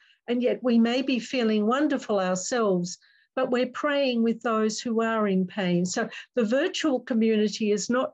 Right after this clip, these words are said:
simply about being online, but that virtual community of our imagination that is a much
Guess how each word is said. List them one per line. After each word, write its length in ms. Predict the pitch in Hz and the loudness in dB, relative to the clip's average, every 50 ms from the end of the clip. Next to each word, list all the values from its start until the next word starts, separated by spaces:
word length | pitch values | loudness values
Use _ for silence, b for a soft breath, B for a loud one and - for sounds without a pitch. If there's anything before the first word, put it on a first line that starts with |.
| _ _ _ _ _ _ | _ _ _ _ _ _
simply 760 | - - - - 311 320 311 302 - - 226 196 185 180 185 | -18 -14 -6 -2 0 2 2 0 0 -2 0 0 2 2 0
about 480 | - 214 180 170 202 190 180 180 - 180 | 0 -2 -2 0 0 0 -2 -4 -4 -2
being 340 | - 226 220 208 196 190 190 | 0 0 2 2 2 2 2
online, 720 | 180 175 180 180 190 202 214 208 196 185 180 175 175 175 175 B B B B B _ | 2 2 2 2 2 2 2 2 0 0 0 0 0 -2 -4 B B B B B _
but 200 | 254 240 220 - | -6 -4 -2 -2
that 180 | 254 240 226 | -2 -2 -2
virtual 640 | 208 180 214 254 254 285 302 302 - - 269 240 226 | -2 0 2 2 2 2 0 -2 -4 -2 -2 -2 -2
community 760 | - - 226 226 226 214 214 214 214 208 - 226 220 220 | -4 -4 -2 0 2 2 2 2 0 0 -2 -2 -2 -2
of 160 | - 233 208 220 | -2 -2 -2 -2
our 240 | 220 214 214 208 | -2 0 0 0
imagination 1000 | 208 202 208 202 196 190 185 - - 196 180 185 180 175 175 180 - - 160 156 165 | 0 0 0 0 0 -2 -2 -2 -2 0 0 0 0 0 -2 -2 -6 -6 -6 -4 -2
that 180 | 196 190 185 | -2 -2 -2
is 180 | 196 190 185 180 | -2 -4 -4 -2
a 60 | 196 | 0
much 280 | 185 180 180 185 185 | 0 0 0 -2 -4